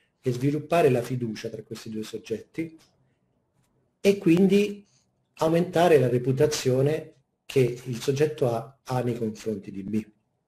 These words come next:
Se si rompe questo meccanismo, ehm,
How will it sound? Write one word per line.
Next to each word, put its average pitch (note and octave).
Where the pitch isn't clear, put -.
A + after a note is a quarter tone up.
Se -
si F#3+
rompe C3
questo B2
meccanismo, D#3+
ehm, A2